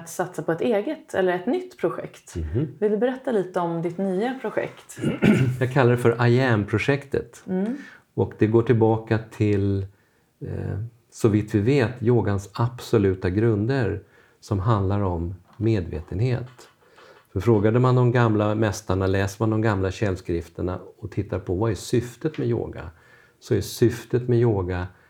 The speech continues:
Speaker 2: det är att skapa balans i dig som människa och skapa en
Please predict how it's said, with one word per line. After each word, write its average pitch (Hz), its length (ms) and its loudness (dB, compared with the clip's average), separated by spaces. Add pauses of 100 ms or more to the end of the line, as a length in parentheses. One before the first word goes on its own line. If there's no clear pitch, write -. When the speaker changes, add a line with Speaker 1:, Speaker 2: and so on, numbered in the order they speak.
(160)
Speaker 2:
det - 180 -4
är 92 380 -4
att - 100 -14
skapa 95 360 -4
balans 117 640 0
i 123 40 0
dig 101 180 0
som 101 180 -4
människa 87 560 -4 (500)
och - 220 -12
skapa 87 440 -4
en 82 120 -6